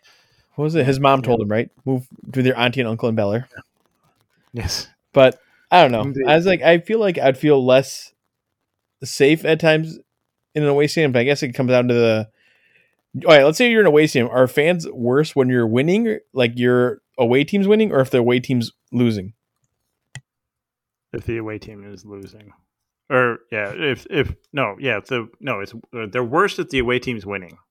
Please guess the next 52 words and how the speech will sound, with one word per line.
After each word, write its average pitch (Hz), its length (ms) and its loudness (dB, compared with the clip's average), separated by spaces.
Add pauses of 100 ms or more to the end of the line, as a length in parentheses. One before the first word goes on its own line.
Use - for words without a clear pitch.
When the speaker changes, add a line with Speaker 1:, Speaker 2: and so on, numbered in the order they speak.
(680)
Speaker 2:
right? 135 180 0
So, 135 140 -2
if, 123 80 -4
like, 143 160 0
if 127 140 -2
their 170 160 2
team 180 260 -4
is 117 160 -4
winning, 131 480 -4 (520)
they're 127 120 0
much 131 240 -4
worse 95 260 -8
'cause 110 160 -14
they're 117 200 -2
happier, 110 480 -2
they're 107 240 -2
able 107 240 -4
to, 101 120 -8
like, 98 200 -8
say 101 200 -8
shit, 95 360 -10 (580)
and 104 500 -6 (140)
they 117 200 -2
don't, 113 280 -6
they 127 140 -2
know 123 160 -2
you 117 180 -4
really 113 240 -4
can't 113 340 -8
say 113 160 -6
any, 113 200 -8 (160)
like, 131 160 -4
you 208 100 -4
could 156 140 -2
say 147 180 -2
stuff 151 260 -4
back, 147 240 0
but, 120 100 -6
like, 104 160 -4
you 120 120 -6
really 131 220 -2
can't 120 240 -4
back 110 260 -2
it 107 60 -2
up 101 160 -4
by 98 120 -8
the 92 60 -12
scoreboard, 90 560 -14
right? 101 280 -6 (760)
Whereas, 131 520 2
Speaker 1:
Yeah. 107 180 -2
Speaker 2:
whereas 127 500 2